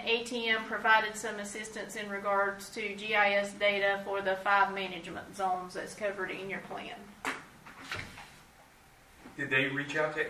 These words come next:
Speaker 2: can I ask questions? Did they reach out to A T M themselves, or was that,
Speaker 1: They
Speaker 2: did you
Speaker 1: reached
Speaker 2: guys
Speaker 1: it,
Speaker 2: facilitate
Speaker 1: we
Speaker 2: that?
Speaker 1: facilitated that. Um, the
Speaker 2: Thank you.
Speaker 1: university is doing a good job of asking questions of me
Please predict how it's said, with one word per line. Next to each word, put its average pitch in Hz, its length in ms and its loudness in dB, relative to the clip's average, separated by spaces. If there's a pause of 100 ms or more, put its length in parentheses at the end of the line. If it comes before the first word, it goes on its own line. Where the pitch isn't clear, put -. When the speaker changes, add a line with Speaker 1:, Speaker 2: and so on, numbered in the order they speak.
Speaker 2:
can 135 120 -2
I 123 120 2
ask 127 220 -4
questions? - 300 -6 (460)
Did 131 140 -4
they 131 120 6
reach 147 300 0
out 151 160 6
to 147 120 0
A 151 100 -4
T 151 220 -6
M 143 160 -2
themselves, 156 720 0
or 110 220 0
was 110 100 -8
that, - 380 -2
Speaker 1:
They 269 60 10
Speaker 2:
did 254 80 12
you 254 60 8
Speaker 1:
reached 262 180 6
Speaker 2:
guys 233 200 8
Speaker 1:
it, - 60 2
Speaker 2:
facilitate - 580 -6
Speaker 1:
we 233 160 4
Speaker 2:
that? 208 140 0
Speaker 1:
facilitated 196 680 2
that. 185 460 8
Um, 202 340 8 (200)
the 214 80 -4
Speaker 2:
Thank 214 340 4
you. 240 140 -6
Speaker 1:
university 247 520 8
is 220 140 2
doing 220 280 0
a 190 80 -2
good 196 180 6
job 208 340 8
of 180 160 2
asking 202 520 2
questions 202 600 -4
of 196 280 -2
me 202 260 -4